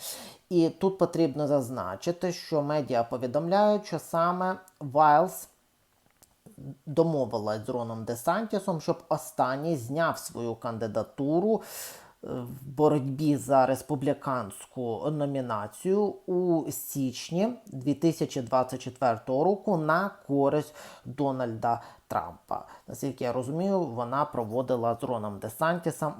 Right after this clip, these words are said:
переговори. І дійсно, після кукусу в штаті Айова він оголосив про те, що знімає свою кандидатуру і підтримує Дональда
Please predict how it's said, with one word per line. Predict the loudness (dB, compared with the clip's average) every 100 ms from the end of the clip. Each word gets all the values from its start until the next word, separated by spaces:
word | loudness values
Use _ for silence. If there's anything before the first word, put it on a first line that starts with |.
| -4
переговори. | -2 0 -2 -4 -4 -10 -10 -10 -12 -16 -2
І | -2
дійсно, | 0 -2 -2 0 0 0
після | 2 2 2 -2 2 4 6 4 2 -2
кукусу | -2 -2 -2 -6 -8
в | -8
штаті | -10 -2 -2 -2 -10 -6
Айова | 0 0 0 2 4 2 -6 -20 -16
він | -12 0 4 4 2
оголосив | 0 0 0 -2 -4 -4 -4
про | -4 -6
те, | -2 -4
що | -2 -4
знімає | -4 -6 -4 -6 -8 -14
свою | -14 -14 -14
кандидатуру | -8 -8 -6 -6 -4 -2 -2 -2 -2
і | -2
підтримує | -4 -6 -4 -4 -2 -4 -4 -8
Дональда | -4 -4 -4 -6 -6 -6